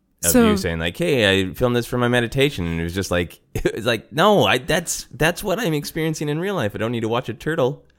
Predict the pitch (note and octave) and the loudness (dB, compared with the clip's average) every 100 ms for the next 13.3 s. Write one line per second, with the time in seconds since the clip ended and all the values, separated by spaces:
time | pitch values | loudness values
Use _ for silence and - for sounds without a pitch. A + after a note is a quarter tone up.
0 | - F#3+ G3+ F#3 - G3+ G3 C3+ B2+ B2 | -4 2 4 4 0 0 4 4 4 2
1 | G#2+ - A#2+ A#2+ B2 B2+ B2+ G#2+ A#2 D3 | -2 -2 -2 0 0 0 -2 0 0 0
2 | C3 A2+ G#2 A2+ A#2 A#2+ A#2+ G#2+ F2+ - | -4 -4 -4 0 2 2 0 -2 2 2
3 | C3 E4+ - - - - - - - C4+ | 4 0 -2 -8 -8 -20 -20 -14 -2 4
4 | B3 G3+ G3+ G3 G#3 G#3 G3 F#3 - _ | 4 4 0 2 2 4 2 0 -10 _
5 | - - A#3 A#3 G#3+ G3+ F3+ E3+ F3+ F3 | -8 0 4 4 4 2 0 -2 -2 -2
6 | F3+ E3 D3+ C#3+ - D#3 D3 C3+ - - | -4 -4 -4 -6 -4 -4 -4 -8 -12 -10
7 | D3+ C#3 C3+ C#3+ F3 E3+ D#3+ D3+ C#3+ D3+ | -8 -6 -6 -4 -6 -4 -4 -4 -4 -4
8 | D3 D3 C#3 C#3 D3 - C3 C3 - - | -4 -4 -10 -10 -14 -12 -10 -6 -6 -6
9 | _ - - _ - F3 E3 - - - | _ -20 -20 _ -6 -4 -4 -8 -10 -8
10 | - - D#3+ D3+ F3 D#4 F#4+ F4+ G3 D#3+ | -8 -8 -8 -4 -2 0 0 0 -2 0
11 | D3+ D#3 D#3+ D#3 D3 C#3+ D3+ E3 F#3 G3 | 0 0 -2 -4 -4 -4 -6 -6 0 2
12 | A3+ A#3+ C#4 C#4 E3 E3 E3 B3+ D#4+ - | 2 2 0 0 -2 0 2 2 2 2
13 | F4+ D#4 F4+ | 4 4 2